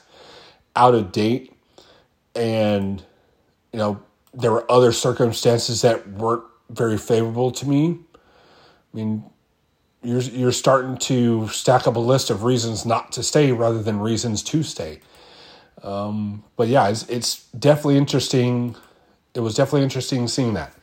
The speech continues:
Um, and <sighs> I'm just gonna touch on this a little bit because I think everyone has covered it enough and talked about enough. But I just, I'm getting,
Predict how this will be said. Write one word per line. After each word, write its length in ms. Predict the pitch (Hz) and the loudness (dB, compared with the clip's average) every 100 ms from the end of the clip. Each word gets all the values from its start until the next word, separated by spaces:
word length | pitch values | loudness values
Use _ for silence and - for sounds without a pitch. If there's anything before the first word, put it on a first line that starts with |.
| - - - - _ | -20 -20 -20 -20 _
Um, 500 | - 107 107 107 104 - _ _ _ _ _ _ _ _ _ _ _ - | -6 -4 -4 -6 -10 -16 _ _ _ _ _ _ _ _ _ _ _ -6
and 500 | 127 120 120 123 117 - _ _ _ | -4 -2 -2 -4 -6 -14 _ _ _
<sighs> 1080 | - - - - - _ _ - - - _ | -10 -10 -14 -20 -20 _ _ -20 -20 -20 _
I'm 140 | 147 156 | 2 4
just 140 | - | 4
gonna 180 | 165 143 | 4 4
touch 300 | - 135 139 | 4 4 4
on 80 | 127 | 0
this 400 | 120 - - _ | 0 -2 -8 _
a 80 | 117 | -2
little 260 | 117 123 | 2 0
bit 320 | 113 123 120 - _ 117 | 2 0 0 -12 _ -6
because 1000 | 113 - 113 107 107 104 98 - - _ _ _ _ | -6 0 4 6 4 4 0 -6 -8 _ _ _ _
I 140 | 113 104 | -4 -4
think 320 | 127 113 107 - | -4 -6 -8 -6
everyone 380 | 120 113 113 113 | -4 0 0 0
has 200 | 110 101 | -2 -4
covered 340 | - 113 107 | 0 2 4
it 160 | 107 104 _ - | 2 0 _ -6
enough 380 | 110 107 104 107 | -2 0 0 -2
and 140 | 101 | -2
talked 200 | 123 107 | 0 0
about 220 | 123 110 | 0 0
enough. 420 | 113 110 - - - - - - _ | 0 0 -2 -14 -20 -20 -20 -20 _
But 400 | 123 127 120 113 - | -2 2 2 0 -4
I 280 | 123 127 123 | 2 2 2
just, 440 | 110 113 104 - _ _ _ _ _ - - - - _ _ _ _ _ _ _ _ _ - | 0 -2 -2 -8 _ _ _ _ _ -20 -20 -20 -20 _ _ _ _ _ _ _ _ _ -2
I'm 140 | 135 | 2
getting, 600 | 139 156 147 135 127 117 | 6 8 8 6 4 -2